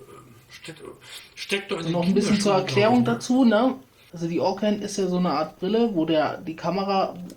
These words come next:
Speaker 2: auf jeder Seite eine Kamera ist und, ähm, wo man dann mit dem Finger praktisch hinzeigt. Das kann er auch vorlesen. Er soll auch Schilder, Zeitungen, Videotext erkennen.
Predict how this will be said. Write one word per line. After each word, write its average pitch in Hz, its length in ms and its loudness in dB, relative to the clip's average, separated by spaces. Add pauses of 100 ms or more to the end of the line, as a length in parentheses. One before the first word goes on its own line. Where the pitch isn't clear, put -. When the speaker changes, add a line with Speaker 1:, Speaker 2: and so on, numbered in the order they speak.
Speaker 2:
auf - 200 -10
jeder 165 220 2
Seite 170 220 -2
eine 156 120 -4
Kamera 202 380 0
ist 196 420 -2
und, 175 320 -6
ähm, 170 420 0 (600)
wo 160 120 -4
man 165 120 0
dann 175 200 4
mit 170 160 0
dem 160 120 -8
Finger 202 300 0
praktisch 185 420 -4
hinzeigt. 214 800 -2
Das 175 180 -12
kann 180 140 -6
er 156 80 0
auch 151 80 -4
vorlesen. 226 680 0 (720)
Er 135 100 -8
soll 170 180 2
auch - 380 -4 (180)
Schilder, 233 760 0 (200)
Zeitungen, 220 1000 2 (720)
Videotext 208 600 0
erkennen. 233 560 2